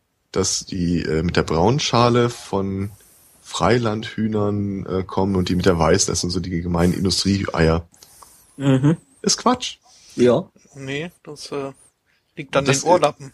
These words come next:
Speaker 3: oder liegt nicht an
Speaker 1: An
Speaker 3: den
Speaker 1: den
Speaker 3: Ohrlappen,
Speaker 1: Ohrläppchen,
Speaker 3: aber
Speaker 1: genau.
Speaker 3: erkennt man daran, hm?
Speaker 1: Das ist in erster Linie Instanz Quatsch, weil, äh, die Farbe des, äh, des Eis wird einfach nur die Rasse des Huhns bestimmt, egal wie man das,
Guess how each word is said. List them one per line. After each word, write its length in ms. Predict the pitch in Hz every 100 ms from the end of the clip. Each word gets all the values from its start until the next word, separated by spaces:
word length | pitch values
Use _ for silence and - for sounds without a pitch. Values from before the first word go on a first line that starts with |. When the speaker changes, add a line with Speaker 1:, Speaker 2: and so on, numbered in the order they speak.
| _
Speaker 3:
oder 340 | 127 131 127 - _ _
liegt 220 | 147 -
nicht 180 | 185 143
an 80 | 147
Speaker 1:
An 40 |
Speaker 3:
den 80 | 120
Speaker 1:
den 60 | 98
Speaker 3:
Ohrlappen, 200 | 160 135 - 127
Speaker 1:
Ohrläppchen, 20 |
Speaker 3:
aber 220 | 120 123
Speaker 1:
genau. 340 | 113 104 90 -
Speaker 3:
erkennt 480 | 143 131 - 147 143
man 160 | 127
daran, 320 | 123 120 117 117 _
hm? 200 | 143 175 _ -
Speaker 1:
Das 140 | 117
ist 140 | 131 -
in 80 |
erster 380 | 131 120 175 180
Linie 180 | 170 165
Instanz 520 | - 120 - 120 147 -
Quatsch, 360 | 104 - -
weil, 380 | - 113 113 95
äh, 40 | 101
die 120 | 101
Farbe 280 | - 107 123
des, 360 | 127 - -
äh, 240 | - 101 95 - -
des 140 | - -
Eis 540 | 87 104 147 - - -
wird 160 | 110
einfach 200 | - 120
nur 120 | 110 104
die 120 | 104
Rasse 260 | 101 107
des 180 | 98 -
Huhns 180 | 110 117
bestimmt, 320 | - - 107
egal 380 | - 92 92 113
wie 60 | 101
man 100 | 87
das, 240 | 80 -